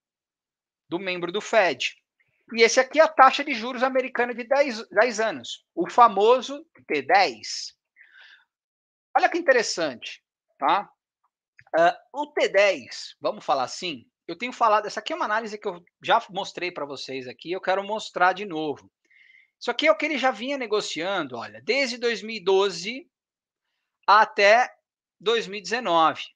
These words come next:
até ali o comecinho do covid, tá? O que que aconteceu aqui? Nós, dentro desse intervalo, vamos falar de sete anos, nós tivemos, é, o T dez negociando entre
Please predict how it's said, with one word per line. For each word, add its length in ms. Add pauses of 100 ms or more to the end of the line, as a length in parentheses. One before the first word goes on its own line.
(440)
até 300
ali 300
o 80
comecinho 520
do 320 (220)
covid, 560 (540)
tá? 280 (680)
O 40
que 120
que 40
aconteceu 580
aqui? 400
Nós, 400 (220)
dentro 500
desse 380
intervalo, 800
vamos 240
falar 180
de 120
sete 500
anos, 440
nós 180
tivemos, 760 (800)
é, 460 (640)
o 140
T 240
dez 760
negociando 1000
entre 600